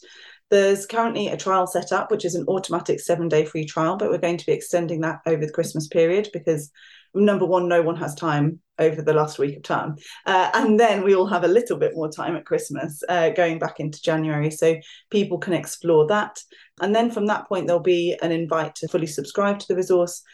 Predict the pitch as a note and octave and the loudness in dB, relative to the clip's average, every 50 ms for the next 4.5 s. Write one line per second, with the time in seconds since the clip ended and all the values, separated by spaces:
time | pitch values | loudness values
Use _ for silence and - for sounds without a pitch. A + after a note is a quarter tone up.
0 | _ _ _ - E3 E3+ D#3+ - F3 D3+ - - F3+ E3+ E3+ - - E3 D#3+ D#3+ | _ _ _ -2 -2 -2 0 0 -2 0 0 0 -2 -2 -4 -4 -2 0 0 0
1 | D#3 D#3 D#3 D#3 D#3 F3 E3+ D#3+ - E3+ - - D#3+ D3+ D3 D#3 D#3 D3+ D#3 - | 0 0 -2 -2 -2 -2 -4 -2 -4 -6 -4 -2 -4 -2 0 0 0 0 -2 -4
2 | _ _ _ _ _ _ - F3 E3 - - D#3+ D3+ D#3+ - - D3+ D#3 D3+ - | _ _ _ _ _ _ -4 -4 -4 -2 -4 -4 -4 -4 -2 -2 -2 -2 -2 -2
3 | - C#3 C#3+ - - D#3 D3 D3 D3 C#3+ - - D#3+ D#3 D3 C#3+ - D3+ D3 - | -4 -4 -4 -4 -6 -6 -4 -4 -6 -10 -8 -6 -6 -6 -4 -6 -6 -8 -8 -8
4 | - - D3+ - - D#3+ D#3+ - - | -4 -2 0 0 0 -2 -2 -4 -6